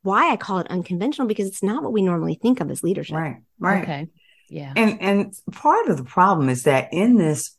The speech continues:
Speaker 2: uh, system that we're in, this patriarchal system,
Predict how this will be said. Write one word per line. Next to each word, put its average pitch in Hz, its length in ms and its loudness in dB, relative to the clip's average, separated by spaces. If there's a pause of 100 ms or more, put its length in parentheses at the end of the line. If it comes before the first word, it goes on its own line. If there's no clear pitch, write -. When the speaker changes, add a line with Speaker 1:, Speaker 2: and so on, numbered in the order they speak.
(120)
Speaker 2:
uh, 95 340 -4
system - 600 0
that 90 180 -6
we're 120 120 -6
in, 110 200 0
this 123 160 -2
patriarchal 175 680 0
system, - 500 -10